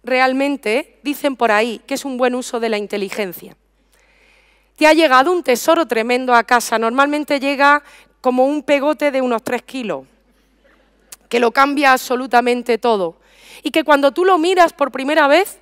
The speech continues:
sueñas. El verdadero peligro de los sueños es que se cumplen. Pero los sueñas, ingeniero, los sueñas premio Nobel, los sueñas, los sueñas, los sueñas. Hay quien dice,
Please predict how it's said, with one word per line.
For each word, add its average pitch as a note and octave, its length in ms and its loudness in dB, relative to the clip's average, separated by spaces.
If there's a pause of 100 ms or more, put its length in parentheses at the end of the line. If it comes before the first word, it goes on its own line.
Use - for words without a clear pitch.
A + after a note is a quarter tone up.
(160)
sueñas. A3+ 840 -2 (680)
El C4 100 -2
verdadero C4 440 0
peligro D4 360 -2
de C#4+ 80 0
los B3 160 -2
sueños D4 380 0
es C#4 80 -2
que D4+ 120 -8
se C#4 200 -6
cumplen. F#3+ 580 -8 (420)
Pero C#4+ 180 4
los B3+ 160 2
sueñas, F4 500 -2
ingeniero, D4+ 680 0 (300)
los C4 160 -4
sueñas D4 320 -2
premio C#4+ 360 -2
Nobel, C#4 380 0 (240)
los C4 160 0
sueñas, D#4 420 2
los C#4 200 -2
sueñas, D4 360 -2
los C4 200 -2
sueñas. C#4+ 540 -4 (260)
Hay D#4+ 160 4
quien D#4 340 2
dice, A#3 540 -2